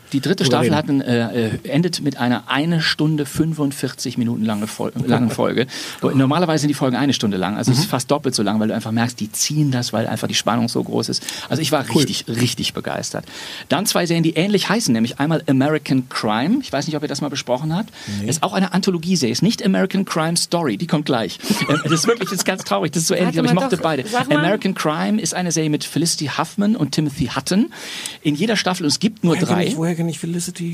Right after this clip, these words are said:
Speaker 1: Aus, äh,
Speaker 3: Desperate
Speaker 1: Desperate
Speaker 3: Housewives,
Speaker 1: Housewives,
Speaker 3: richtig.
Speaker 1: als die Fra-, die Ehefrau im wahren Leben von William H. Macy. Klammer auf
Speaker 3: Genau.
Speaker 1: Shameless, auch sehr gut
Speaker 2: Ja.
Speaker 1: zu sehen
Speaker 2: Ja, ja,
Speaker 1: natürlich.
Speaker 2: ja.
Speaker 1: Die beiden spielen jeweils irgendeine Figur in jeder, also in jeder Staffel ist es eine Geschichte. Du könntest die drei Staffeln durcheinander gucken.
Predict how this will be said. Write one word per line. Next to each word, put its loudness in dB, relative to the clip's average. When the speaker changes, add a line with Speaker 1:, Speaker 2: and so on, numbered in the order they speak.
Speaker 1:
Aus, 0
äh, 2
Speaker 3:
Desperate 2
Speaker 1:
Desperate 2
Speaker 3:
Housewives, 0
Speaker 1:
Housewives, 2
Speaker 3:
richtig. 0
Speaker 1:
als -4
die 0
Fra-, -6
die -2
Ehefrau 0
im 2
wahren 2
Leben 2
von -2
William 2
H. -6
Macy. -2
Klammer 0
auf 2
Speaker 3:
Genau. 4
Speaker 1:
Shameless, 2
auch -2
sehr -2
gut -2
Speaker 2:
Ja. 0
Speaker 1:
zu -2
sehen 2
Speaker 2:
Ja, 4
ja, 2
Speaker 1:
natürlich. 2
Speaker 2:
ja. -6
Speaker 1:
Die 0
beiden 0
spielen 0
jeweils 0
irgendeine 2
Figur 0
in 0
jeder, 0
also -2
in 2
jeder 2
Staffel 0
ist -2
es -6
eine 2
Geschichte. 0
Du -2
könntest -2
die -2
drei -2
Staffeln 0
durcheinander 0
gucken. -2